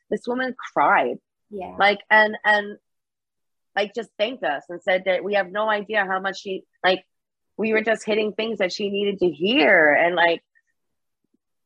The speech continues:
Speaker 1: this life is real and it's in every single fucking person. The only thing is that people just lie or they cheat or they lie about them to themselves or they just allow themselves to be walked on because they don't have no boundaries and don't know how to have boundaries.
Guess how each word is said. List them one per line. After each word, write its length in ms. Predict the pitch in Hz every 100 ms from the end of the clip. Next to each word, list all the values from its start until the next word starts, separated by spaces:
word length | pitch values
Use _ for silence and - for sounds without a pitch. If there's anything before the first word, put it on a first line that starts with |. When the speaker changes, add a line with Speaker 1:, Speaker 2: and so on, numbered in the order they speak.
| _ _ _ _ _ _ - -
Speaker 1:
this 180 | 220 226
life 200 | 247 269
is 200 | 254 185
real 280 | 185 196 160
and 120 | 160
it's 160 | 165
in 100 | 175 -
every 260 | 175 185 196
single 320 | 202 196 196
fucking 300 | 185 - 170
person. 320 | 165 165 160
The 140 | 160
only 160 | 165 180
thing 180 | 180 185
is 100 | 185
that 120 | 175 -
people 180 | 180 185
just 160 | 196 -
lie 320 | 170 175 185 190
or 120 | 165
they 200 | 160 156
cheat 340 | - 208 202 202
or 120 | 185
they 140 | 165 160
lie 220 | 165 185
about 300 | 185 180 175
them 200 | 151 147 _ _
to 100 | 175
themselves 600 | 147 156 - 214 214 214
or 100 | 185
they 140 | 170 170
just 240 | 196 185 - _ _ _ _
allow 260 | 170 180 196
themselves 420 | 196 196 185 185
to 80 | 180
be 120 | 156
walked 380 | 147 190 226 233
on 160 | 220 220
because 280 | 208 180 165
they 80 |
don't 180 | 160 160
have 200 | 160 170
no 140 | 175 151
boundaries 440 | 165 196 220 214
and 80 | 170
don't 120 | 151
know 120 | 143 139
how 140 | 190
to 120 | 240
have 240 | 226 220 214
boundaries. 520 | 220 214 208 214